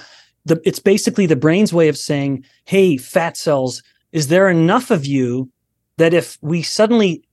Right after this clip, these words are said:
um, had reduced access to food, you have a lot of fat on you and we can carry this baby"? Now that I, I don't, you know, mean to assume, like, starvation, that would of course be a big problem, but it's basically the brain's way of ensuring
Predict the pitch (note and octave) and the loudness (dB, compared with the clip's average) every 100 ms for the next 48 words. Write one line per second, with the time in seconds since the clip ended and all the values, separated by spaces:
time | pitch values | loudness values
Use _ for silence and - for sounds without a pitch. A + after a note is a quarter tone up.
0 | _ _ - D#3 C#3+ C#3+ - E3 D3+ D3 | _ _ -6 -4 -2 -4 -4 -2 0 0
1 | D3 _ C3+ B2+ D#3+ F#3 - D#3 E3 - | -2 _ -4 -2 0 -2 -4 -8 -8 -2
2 | E3 - C#3 - A#3+ F#3+ D3+ C3 _ _ | -2 -2 -6 0 4 4 2 -2 _ _
3 | _ - F3 F#3 F3 C#3+ D#3 E3+ D#3 - | _ 0 0 2 2 2 2 0 -2 -4
4 | D#3+ D#3+ D3+ C#3+ C#3 C3 _ _ _ D#3 | -2 0 0 0 0 -4 _ _ _ -2
5 | C#3+ D#3+ - D3 C#3 C3+ - _ - E3 | 0 -2 -2 0 0 -2 -10 _ -2 0
6 | D3 C3 B2 - A2+ A2+ - _ _ _ | 2 -2 -6 -6 -6 -8 -12 _ _ _
7 | _ _ E3 D3 D3+ C#3+ - - D#3 D3+ | _ _ 0 2 2 0 -4 -2 0 2
8 | D3 A#2+ - D#3+ D3 A#2+ C#3 B2+ A#2 - | 0 -2 -4 0 0 2 2 0 -2 -4
9 | - B2+ B2 A#2 - - A2+ C3 D#3 C#3+ | -2 0 -2 -6 -6 -6 -2 2 2 2
10 | A2+ A#2 A2+ A2 G#2 - A2 - A#2+ G#2+ | -4 -6 -6 -10 -10 -10 -10 -8 -8 -6
11 | G2+ F#2+ - B2+ B2 G#2 G#2 D#3 - F3+ | -8 -10 -8 -6 -6 -8 -4 -4 -2 -4
12 | - - B3 B3 A#3+ G3+ D#3+ B2+ D3+ E3 | -2 0 0 0 0 0 0 0 2 4
13 | F3 C#3+ C#3+ C#3 B2+ B2+ - - D3 B2+ | 2 2 0 0 -2 -4 -4 -2 0 0
14 | A#2+ | -2